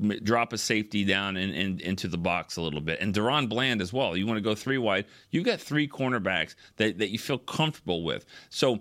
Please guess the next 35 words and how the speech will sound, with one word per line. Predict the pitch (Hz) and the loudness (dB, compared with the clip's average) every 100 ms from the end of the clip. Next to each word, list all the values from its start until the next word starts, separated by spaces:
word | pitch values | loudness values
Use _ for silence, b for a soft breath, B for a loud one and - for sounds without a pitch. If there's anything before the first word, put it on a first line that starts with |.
| - | -4
you | - 175 | 0 2
can | 226 226 | 2 -2
commit | - 156 175 | 0 2 2
a | 139 | 2
little | 135 156 | 0 0
bit | 151 117 | 0 0
more | 131 135 113 | 0 2 2
to | 95 107 | 0 -4
stopping | - 131 120 123 110 | 0 2 2 0 -2
the | 92 | 0
run, | 110 107 | 2 2
playing | 107 131 123 | 0 0 2
a | 110 | 2
little | 110 104 | 0 0
closer | - 123 113 101 | 0 0 0 -2
to | |
the | 95 | 0
line | 95 101 | 0 0
of | 95 | -2
scrimmage | - 95 90 | -4 -2 -2
and | 85 82 | -2 0
doing | 123 113 95 | 2 2 2
that | 92 90 B - | 0 -2 B -6
because | 101 113 | 0 2
you're | 113 104 | 2 2
not | 113 151 165 | 2 2 0
as | 85 139 139 | 0 0 0
worried. | 143 139 95 78 | 0 2 0 0
Are | 110 | 2
they | 135 180 | 2 2
gonna | 214 | 2
get | 190 147 | 0 0
beat | 170 170 - | 0 -2 -2
sometimes? | - 165 170 165 | -2 0 0 -2
Sure. | - - 78 | -4 -4 -4